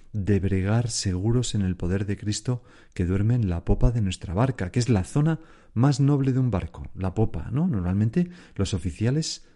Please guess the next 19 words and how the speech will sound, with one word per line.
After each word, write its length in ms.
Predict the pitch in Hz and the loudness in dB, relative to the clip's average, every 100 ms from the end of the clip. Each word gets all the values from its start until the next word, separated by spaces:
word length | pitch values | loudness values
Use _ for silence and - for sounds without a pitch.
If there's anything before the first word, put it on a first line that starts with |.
| _ - | _ -8
eh, 240 | 92 - | -6 -4
arranchan 720 | 101 107 120 131 - 165 170 | -2 4 6 4 2 -2 -2
en 140 | 98 87 | -2 0
la 100 | 85 | 2
popa, 320 | 120 101 85 | 0 0 -4
es 80 | 90 | -6
decir, 240 | 92 101 | -4 -4
es 120 | 90 | -4
la 100 | 95 | -4
zona 180 | - 92 | -2 -2
reservada 440 | 104 98 92 98 95 | -2 -2 -2 -2 -2
a 20 | |
los 160 | 95 | -4
oficiales. 600 | 110 110 202 165 107 - _ _ _ _ _ _ - - | -6 -4 -2 -2 -6 -16 _ _ _ _ _ _ -16 -2
Y, 120 | 110 | -2
y, 360 | - 120 - | 2 0 2
y 60 | 113 | 0
también 380 | 110 107 156 175 | 2 4 4 4
Cristo, 500 | 185 175 - 170 | 4 2 2 0